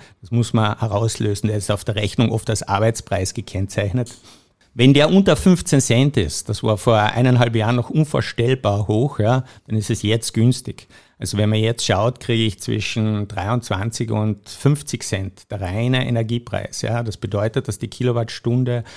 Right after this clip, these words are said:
für Konsumenten auf vierzig bis sechzig Cent hinaufgehen wird. Ja. Das, äh, Thema ist, also ich muss den Markt beobachten, ein bisschen nachschauen und ich, äh, könnte, aber das ist mit einem sehr hohen Risiko verbunden,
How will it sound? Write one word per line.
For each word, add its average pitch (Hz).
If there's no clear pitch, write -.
für 117
Konsumenten 110
auf 107
vierzig -
bis -
sechzig -
Cent 117
hinaufgehen 104
wird. 113
Ja. 120
Das, -
äh, 143
Thema 127
ist, 147
also 127
ich 117
muss 135
den 113
Markt 98
beobachten, 139
ein 120
bisschen 107
nachschauen 175
und 151
ich, 127
äh, 110
könnte, 131
aber 117
das 117
ist 120
mit 113
einem 117
sehr 123
hohen 123
Risiko 127
verbunden, 135